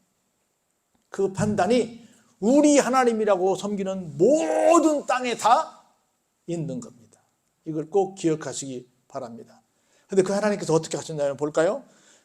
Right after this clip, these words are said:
그는 그의 언약 곧 천대에 걸쳐 명령하신 말씀을 어떻게 해요? 영원히 기억하셨다는 거예요.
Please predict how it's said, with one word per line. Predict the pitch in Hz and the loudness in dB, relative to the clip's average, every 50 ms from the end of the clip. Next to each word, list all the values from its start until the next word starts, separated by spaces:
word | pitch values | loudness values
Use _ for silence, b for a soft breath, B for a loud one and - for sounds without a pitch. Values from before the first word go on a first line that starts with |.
| b b | b b
그는 | - 208 226 226 214 208 208 | 4 6 6 6 6 4 0
그의 | - 202 202 190 180 | 4 6 6 8 8
언약 | 185 180 180 170 160 - - | 6 4 4 4 2 2 2
곧 | 165 175 175 - - - _ _ _ _ _ _ _ | 2 2 2 0 -6 -20 _ _ _ _ _ _ _
천대에 | - - - - 277 294 277 269 226 254 233 226 220 | -8 -4 -2 -2 0 0 0 4 8 8 10 10 8
걸쳐 | 196 214 202 196 - - 208 | 8 6 2 2 0 -2 -2
명령하신 | 170 170 170 180 180 175 170 160 147 - 156 151 143 | 0 0 -2 -2 -4 -6 -2 -2 -4 -4 -6 -12 -10
말씀을 | 135 127 135 131 - - 151 147 139 139 127 | -10 -10 -12 -12 -16 -18 -16 -14 -14 -14 -14
어떻게 | 139 - - - - 135 | -16 -18 -18 -18 -14 -12
해요? | 151 180 247 254 247 _ _ _ _ _ _ _ _ _ _ _ - 160 143 135 | -10 -10 -12 -14 -20 _ _ _ _ _ _ _ _ _ _ _ -14 -10 -2 4
영원히 | 156 180 214 240 240 220 214 208 208 208 202 190 180 | 6 8 8 8 6 4 2 2 0 -2 -4 -4 -6
기억하셨다는 | - - - 165 160 175 185 185 - - _ _ _ - - - - - 151 151 _ _ - - _ _ _ | -10 -10 -4 -2 -2 -2 -2 -4 -6 -18 _ _ _ -20 -20 -20 -18 -18 -20 -20 _ _ -20 -20 _ _ _
거예요. | _ _ _ | _ _ _